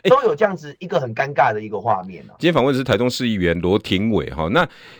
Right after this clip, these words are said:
Speaker 1: 廷伟，你有没有相关的画面可以让我们大家去 judge 一下？你，你接受我们大家公平嘛，对不对？那个画面放在哪里？
Speaker 2: 对，对，对。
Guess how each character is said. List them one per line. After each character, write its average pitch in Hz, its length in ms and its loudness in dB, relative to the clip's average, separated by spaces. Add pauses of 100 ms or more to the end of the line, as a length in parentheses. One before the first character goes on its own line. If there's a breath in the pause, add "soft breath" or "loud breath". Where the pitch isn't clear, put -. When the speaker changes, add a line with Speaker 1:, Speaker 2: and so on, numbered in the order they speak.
Speaker 1:
廷 175 140 2
伟， 98 220 4
你 131 160 2
有 214 180 4
没 151 100 0
有 151 100 4
相 151 480 -2
关 143 220 2
的 117 120 0
画 143 360 2
面 104 280 -2 (120)
可 165 100 0
以 135 60 2
让 131 180 0
我 92 60 -4
们 80 120 -6
大 117 180 2
家 104 220 0
去 90 600 -8
judge 87 360 -2
一 78 120 -12
下？ 87 280 -4
你， 110 200 0
你 135 100 2
接 196 180 4
受 202 100 4
我 143 60 4
们 107 60 0
大 127 100 2
家 123 100 4
公 120 160 -4
平 82 180 -8
嘛， 76 140 -10
对 92 80 -6
不 92 60 -4
对？ 92 120 0
那 151 80 -2
个 190 80 2
画 202 180 2
面 180 200 4
放 170 120 4
在 151 100 4
哪 104 120 2
里？ 85 80 -2
Speaker 2:
对， 67 60 -14
对， - 40 -20
对。 - 60 -20